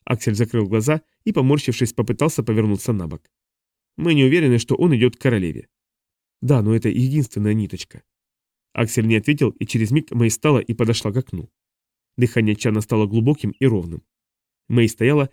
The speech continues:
и смотрела на синее небо и быстро летящие по небу белые облака, подавив желание заглянуть за этот фасад и увидеть чужеродные механизмы, управляющие ими.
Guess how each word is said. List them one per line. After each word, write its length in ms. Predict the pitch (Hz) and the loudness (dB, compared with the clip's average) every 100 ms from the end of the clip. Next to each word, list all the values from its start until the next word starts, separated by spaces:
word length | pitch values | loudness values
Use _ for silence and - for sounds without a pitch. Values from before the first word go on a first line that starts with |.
| _ | _
и 80 | 214 | -4
смотрела 460 | - 143 147 139 | -2 0 2 2
на 140 | - 120 | 0 -2
синее 300 | - 117 107 | 0 0 2
небо 240 | 127 123 | 2 0
и 160 | - 110 | -2 -2
быстро 360 | 113 147 113 - | 0 0 -2 -2
летящие 500 | 117 - 135 - 117 | 0 2 0 0 -2
по 100 | 117 | 0
небу 300 | 120 131 110 | 2 2 0
белые 360 | 113 117 104 | 2 2 2
облака, 420 | 104 131 139 98 - _ _ | 2 0 -2 -6 -8 _ _
подавив 320 | - 113 110 107 | 0 2 2 2
желание 440 | 113 143 117 90 _ - | 2 2 2 0 _ -4
заглянуть 440 | 110 113 151 190 | 0 2 4 2
за 80 | 117 | 2
этот 180 | 107 104 | 0 -2
фасад 400 | 117 - 143 - _ _ | -4 0 -2 -2 _ _
и 80 | 214 | 2
увидеть 360 | 165 160 123 | 4 2 0
чужеродные 520 | - 110 117 143 120 - | 0 0 2 2 2 2
механизмы, 540 | 131 123 120 135 110 - | 0 2 0 2 0 -2
управляющие 640 | - 151 104 98 - 113 | 0 0 2 0 0 -4
ими. 320 | - 98 85 | -4 -6 -8